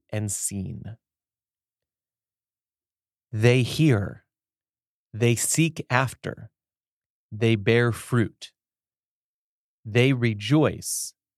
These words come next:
at the coming of Christ. Turning our attention then to the feast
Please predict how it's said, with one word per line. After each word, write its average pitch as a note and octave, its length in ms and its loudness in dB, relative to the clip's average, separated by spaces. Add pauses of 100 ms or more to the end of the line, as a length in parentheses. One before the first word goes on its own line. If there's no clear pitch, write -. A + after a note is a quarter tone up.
(140)
at - 140 -2
the A2+ 80 -4
coming G2 500 -4 (260)
of G#2 160 -4
Christ. - 600 -4 (4000)
Turning C#3 340 2
our A2+ 100 4
attention A2+ 500 -2
then G2+ 300 0
to - 120 -6
the A2 100 -4
feast - 580 -2